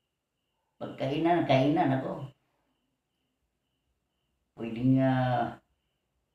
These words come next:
lalamang ang posisyon. Ngayon, akalain mo, ah, pag dito naman ang posisyon, at dito ang kain, okay, may,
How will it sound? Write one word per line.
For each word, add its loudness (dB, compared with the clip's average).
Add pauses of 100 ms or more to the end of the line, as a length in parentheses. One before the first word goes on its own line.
(140)
lalamang 2
ang -2
posisyon. -4 (880)
Ngayon, 0
akalain 2
mo, 2
ah, 4 (1500)
pag 0
dito -4
naman 2
ang -4
posisyon, -2 (1120)
at -4 (3000)
dito -4
ang 0
kain, 6 (1500)
okay, -4
may, 2